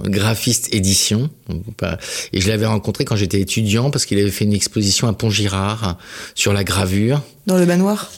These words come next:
Speaker 1: Euh, dans le, dans les dépendances du, de Pont-Girard. À l'époque, il y avait, euh, pas mal de, d'expositions, de petits concerts, euh, de musique classique, euh, et cetera.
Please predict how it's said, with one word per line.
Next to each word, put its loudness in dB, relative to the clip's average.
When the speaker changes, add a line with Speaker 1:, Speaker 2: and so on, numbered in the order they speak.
Speaker 1:
Euh, 4
dans 2
le, 4
dans 2
les 2
dépendances 2
du, 2
de 2
Pont-Girard. -2
À -2
l'époque, 0
il 2
y 2
avait, 4
euh, 2
pas -2
mal 2
de, 2
d'expositions, 2
de 2
petits -4
concerts, 0
euh, 0
de -2
musique -2
classique, -2
euh, -2
et -4
cetera. -2